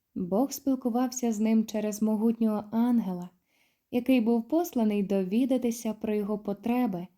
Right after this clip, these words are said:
а також пояснити йому божественний намір щодо Ізраїлю. Доки Ілля не навчився цілковито покладатися на Бога, він не міг здійснити свій обов'язок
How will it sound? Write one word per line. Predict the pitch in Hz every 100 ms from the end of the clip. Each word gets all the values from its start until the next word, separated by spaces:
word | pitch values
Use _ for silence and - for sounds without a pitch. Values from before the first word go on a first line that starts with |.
| _ _ _ _
а | 214
також | 208 220 226 226
пояснити | - 208 202 196 208 240 285 247
йому | 226 214 214
божественний | 180 185 185 247 285 294 220 202 190
намір | 190 202 202 202
щодо | - - 190 196
Ізраїлю. | 226 208 220 208 175 175 180 _ _ _ _ _ _ _ _ _ -
Доки | 214 226 247 233
Ілля | 233 240
не | 233
навчився | 220 214 208 240 226 226
цілковито | - 233 220 - 226 226 277 277
покладатися | 226 208 214 208 208 220 - 214
на | 202
Бога, | 190 185 220 262 208 196 - _ _ _ _ _ 262
він | 254 262
не | 254
міг | 254 330 339
здійснити | 233 202 202 - 226 226
свій | 220 220 220
обов'язок | - 190 180 208 262 254 214 190 190